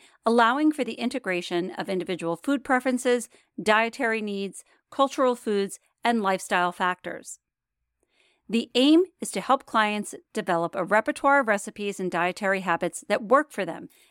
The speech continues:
and that can be maintained in the long term. And now we're on to the portion of the show that I know many of you look forward to, your content cure for this week. For this episode,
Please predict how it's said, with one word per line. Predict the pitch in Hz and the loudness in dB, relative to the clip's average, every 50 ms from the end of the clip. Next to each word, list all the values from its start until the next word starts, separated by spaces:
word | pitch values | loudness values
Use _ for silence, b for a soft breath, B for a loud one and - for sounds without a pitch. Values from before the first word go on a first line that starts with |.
| b - | b -6
and | 196 202 | -4 -4
that | 185 - - _ | -4 -6 -8 _
can | - 208 190 | -8 -8 -8
be | 180 185 | -6 -4
maintained | 185 180 180 180 185 185 - - 269 269 277 277 262 269 - _ | -2 -2 -2 -2 -4 -6 -4 -2 0 2 2 0 0 -2 -4 _
in | 220 | -2
the | 208 208 | -2 0
long | 185 180 180 175 170 175 | 0 2 2 2 2 0
term. | 175 - - 180 180 170 175 - _ _ _ _ _ _ _ | -2 -2 -2 -2 -2 -4 -6 -10 _ _ _ _ _ _ _
And | 233 247 240 226 | 4 4 6 6
now | 226 240 254 285 320 349 349 349 330 - | 4 4 4 4 4 2 2 0 0 0
we're | 277 277 - | 0 0 2
on | - 202 202 202 202 202 | 2 2 2 2 0 -2
to | - | -8
the | - | -12
portion | - - - 185 175 - - 233 | -16 -6 -6 -6 -4 -4 -4 -4
of | 269 269 | -2 -2
the | 370 | -2
show | 320 - 311 294 294 285 285 | 0 2 4 4 4 4 4
that | 240 262 247 | 2 2 2
I | 226 | 2
know | 220 220 226 220 | 2 0 0 0
many | 214 208 202 208 214 | 0 -2 -2 0 -2
of | 220 208 | -2 -2
you | 220 208 208 | -4 -4 -4
look | 196 196 - | -4 -4 -6
forward | - - 190 175 175 175 160 | -2 -2 0 0 0 -2 -6
to, | - - - - | -10 -12 -12 -12
your | - 190 196 - | -8 -8 -10 -10
content | _ - - 277 285 202 - - - 202 196 - - _ _ | _ 0 4 6 6 6 4 4 2 2 0 0 -4 _ _
cure | - - 233 202 196 196 190 190 196 _ | -2 0 2 4 6 4 4 2 -2 _
for | - 196 | -6 -6
this | - - 175 160 - - - | -4 -4 -6 -6 -6 -8 -6
week. | 196 175 - - - _ _ _ _ _ _ _ _ _ _ _ b b b b b b b b b | -6 -8 -8 -10 -16 _ _ _ _ _ _ _ _ _ _ _ b b b b b b b b b
For | - 269 294 | 0 2 2
this | 349 427 - - | 2 0 2 2
episode, | 269 233 - 196 - 214 190 185 185 196 208 | 2 2 0 -6 -2 -2 0 0 0 -2 -6